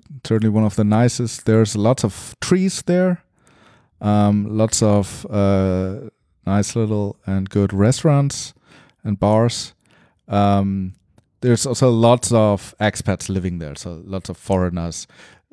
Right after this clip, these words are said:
Many, many, uh, foreigners live there and in Roma Norte and Roma Sur. Uh, and just for the listeners, yes, this is the same Condesa that Nick and I have been talking about,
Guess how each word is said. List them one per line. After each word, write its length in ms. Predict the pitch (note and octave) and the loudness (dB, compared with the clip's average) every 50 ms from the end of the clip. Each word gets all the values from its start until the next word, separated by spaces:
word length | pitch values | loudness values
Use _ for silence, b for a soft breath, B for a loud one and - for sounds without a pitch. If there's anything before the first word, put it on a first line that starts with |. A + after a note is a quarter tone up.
| _ _ _ _ _ | _ _ _ _ _
Many, 360 | G2 G#2 A#2 B2 B2 B2 A#2+ A#2 | 0 2 4 4 6 6 6 4
many, 500 | A2+ A2+ A2 A2 A2 G#2+ G#2 G#2 G#2 - | 4 4 2 2 2 0 0 -2 -4 -6
uh, 240 | - G#2 G2+ F#2+ | -6 -6 -6 -6
foreigners 440 | F2+ - G#2 G#2 G2+ G2+ G2 F#2 - | -4 -2 0 0 2 2 0 0 0
live 380 | G#2 G2 G#2 G#2 G2 F2 F2 E2+ | 2 4 4 4 2 0 -2 0
there 520 | G2+ F#2+ F#2 F2+ F2 E2+ D#2+ D2+ D2 - _ - | 0 0 2 0 0 -2 -4 -6 -8 -14 _ -4
and 160 | F#2+ F#2+ F#2 | -2 0 0
in 140 | F#2 F2 F2 E2+ - | 0 0 -2 0 0
Roma 420 | G2 F#2 F2+ F2+ F2 E2+ F2 E2+ - _ _ _ _ | 0 2 2 0 0 -2 -4 -8 -10 _ _ _ _
Norte 520 | G2 F#2 F2+ F2+ F2 - - F#2 F2 E2+ E2+ - b b b b b b b b b b b b b _ _ | -2 0 0 0 0 -2 -4 -4 -4 -4 -8 -12 b b b b b b b b b b b b b _ _
and 400 | - F2+ F2 F2 E2 E2 E2 E2 - - - - - | -4 -2 -2 -2 -2 -4 -6 -10 -12 -16 -10 -8 -6
Roma 180 | F2 E2+ E2 | -4 -4 -4
Sur. 260 | D#2+ - F#2+ G2+ G2 F#2 - - _ _ b b b b b b b b b b _ - - | -2 -2 -2 -2 -2 -4 -6 -12 _ _ b b b b b b b b b b _ -6 -2
Uh, 380 | G2+ F#2+ F#2+ F#2+ F#2 F#2 - - _ _ _ _ | -2 0 0 0 -2 -4 -6 -12 _ _ _ _
and 160 | A#2 A#2 A2 G#2+ | 0 0 2 2
just 260 | B2 A#2+ - - - | 2 0 0 -2 -4
for 160 | - - A#2+ | 0 2 4
the 40 | A#2+ | 4
listeners, 560 | A#2 A2+ A2+ A#2 A#2 - - B2 A2 - - | 4 4 4 2 2 4 2 2 2 2 2
yes, 180 | A#2 A2 G2+ - | 0 0 0 0
this 180 | - A2 G2 - | -2 -4 -4 -4
is 100 | G2 - | -4 -4
the 100 | A#2 G#2+ | -4 -2
same 340 | - - A#2 A#2 A#2 A2+ | 2 2 4 4 4 2
Condesa 540 | G#2 - A2+ G2+ F#2+ G#2 G2+ F#2+ - - F#2+ | 2 0 0 2 4 2 2 2 2 -2 -2
that 340 | F#2 F#2 F2+ F2+ - - - - | -2 -2 -2 -2 -4 -8 -4 0
Nick 180 | G2+ G2+ G2 - | 0 2 2 0
and 100 | G2 F2+ | -2 -2
I 160 | D2+ E2 F2+ F2 | -2 -2 -2 -2
have 240 | E2+ F2 E2+ - _ | -2 -4 -6 -6 _
been 120 | - F2+ | -6 -6
talking 320 | - - F#2 E2 - F2+ E2+ | -4 -2 -4 -4 -4 -6 -8
about, 320 | D#2+ E2 D#2 D2+ - - | -6 -8 -8 -8 -10 -14